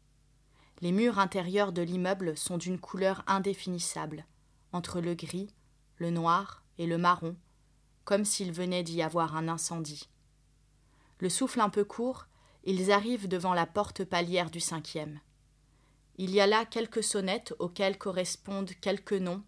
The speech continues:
à moitié lisibles sur leurs vieilles étiquettes. Lucas est étonné de lire « Monsieur B, écrivain public ». Il sonne. Et quelques instants après, monsieur B apparaît tranquillement. C'est un homme de taille moyenne,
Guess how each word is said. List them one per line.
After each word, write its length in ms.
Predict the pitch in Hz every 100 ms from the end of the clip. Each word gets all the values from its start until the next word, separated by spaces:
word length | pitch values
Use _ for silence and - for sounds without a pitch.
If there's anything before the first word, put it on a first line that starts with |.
| _
à 120 | 156
moitié 420 | 165 170 170 190
lisibles 640 | 175 196 180 185 185 165 151
sur 240 | - 165
leurs 140 | 160 151
vieilles 400 | 175 180 175 170
étiquettes. 600 | 170 - - 151 - - _ _ _ _ _ _ _ _ _ _ 180
Lucas 340 | 185 233 240
est 180 | 190 175
étonné 360 | 202 208 208
de 100 | 208
lire « 400 | 180 180 247 - _ _ _ _ _
Monsieur 380 | 165 180 - 202
B, 240 | 170 190 269 _ _ _
écrivain 460 | 233 - 247 220 214
public ». 580 | 202 160 147 - - _ _ _ _ _ _ _ _ _
Il 160 | 185 165
sonne. 360 | - 135 143 80 _ _ _ _ _ _ - _ _ _ -
Et 80 |
quelques 400 | 180 254 247 262
instants 320 | 226 214 - 202
après, 380 | 180 - 214 247
monsieur 360 | 202 - 214
B 120 | 185 196
apparaît 500 | 220 202 170 151 135 -
tranquillement. 600 | - 196 - 170 147 139 _ _ _ _ _ _ - _
C'est 220 | - 190
un 140 | 202 208
homme 160 | 233
de 80 | 208
taille 240 | 202 196
moyenne, 640 | 196 196 190 170 214 214